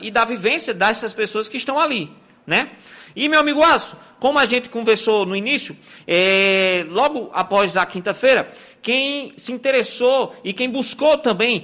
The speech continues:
ajudar e contribuir essas pessoas foi o Conselho Estadual dos Direitos Humanos, na pessoa do advogado Olímpio Rocha. Ele que é aqui de Campina Grande, é membro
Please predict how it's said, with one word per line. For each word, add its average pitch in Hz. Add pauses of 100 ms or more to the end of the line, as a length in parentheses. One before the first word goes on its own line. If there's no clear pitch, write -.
(140)
ajudar 208
e -
contribuir 214
essas 202
pessoas 233
foi 247
o 247
Conselho 247
Estadual 226 (140)
dos 233
Direitos 240
Humanos, 214
na 190
pessoa 226 (260)
do 208
advogado 233 (500)
Olímpio 233
Rocha. 214 (140)
Ele 220
que 226
é 208
aqui 214
de 220
Campina 208
Grande, 214
é 240
membro 233